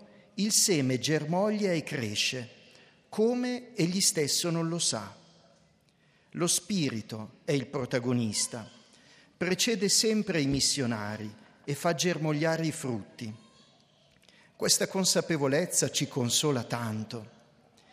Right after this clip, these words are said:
e ci aiuta a precisarne un'altra, altrettanto decisiva, cioè che nel suo zelo apostolico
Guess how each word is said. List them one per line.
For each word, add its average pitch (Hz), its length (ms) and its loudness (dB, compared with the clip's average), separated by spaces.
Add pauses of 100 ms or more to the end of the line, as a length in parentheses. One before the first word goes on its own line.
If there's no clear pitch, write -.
(440)
e 170 120 0
ci - 100 0
aiuta 214 400 2
a 175 60 0
precisarne 170 720 0
un'altra, 110 800 -2 (100)
altrettanto 170 680 -2
decisiva, 110 720 -2 (960)
cioè 170 320 2
che 160 140 0
nel 175 160 4
suo 233 320 0
zelo 233 320 0
apostolico 113 1040 -2